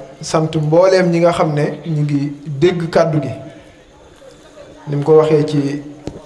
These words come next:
suñu kilifa di sëñ Abdou Cissé, kilifa kër gi, ñu yàgg ànd ak moom guddi gi lool, di mag ci suñu jëwriñ, suñu magu daara,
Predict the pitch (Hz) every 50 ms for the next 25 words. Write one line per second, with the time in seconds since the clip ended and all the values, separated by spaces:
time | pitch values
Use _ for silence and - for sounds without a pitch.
0 | - - - - 156 147 147 143 143 147 - - - - - - - - - -
1 | - - 160 156 151 - 160 170 170 147 139 135 - 160 151 135 131 143 143 139
2 | - 147 143 139 139 147 196 202 - - - - - - - - - - - -
3 | - 139 139 - 160 156 151 147 147 147 - - 160 143 - - 160 - - -
4 | - - - - - - - - - - - - - - - - 143 143 147 151
5 | 156 151 156 131 147 151 147 143 143 143 143 143 139 - - - 143 139 143 139
6 | 151 147 147 156 165 175 175 170 - - - - - - - - - - - -
7 | - - - 147 135 139 143 143 147 143 147 147 147 - - - 156 143 - 156
8 | 147 147 135 - 156 151 147 143 143 151 180 202 202 - 143 147 147 143 147 143
9 | 143 147 143 151 151 147 135 139 - - - - -